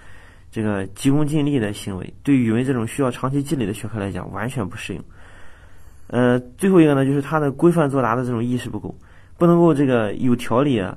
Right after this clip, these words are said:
呃，有，有，有重点的去这个把这个该需要表达的东西表达清楚。比如说在阅读理解方面，在这个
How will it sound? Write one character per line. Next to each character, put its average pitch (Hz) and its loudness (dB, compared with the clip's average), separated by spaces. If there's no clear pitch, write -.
呃， 101 -2
有， 113 0
有， 113 0
有 113 2
重 165 2
点 95 0
的 - -2
去 - -2
这 104 -2
个 101 -4
把 98 -6
这 117 -2
个 113 -2
该 147 0
需 147 -2
要 131 4
表 101 -2
达 98 0
的 110 0
东 127 -4
西 117 -4
表 101 -4
达 92 -4
清 151 -8
楚。 - -12
比 - -8
如 120 -2
说 139 2
在 143 2
阅 143 2
读 139 4
理 139 2
解 107 -4
方 107 -4
面， 104 -4
在 123 0
这 120 0
个 98 -4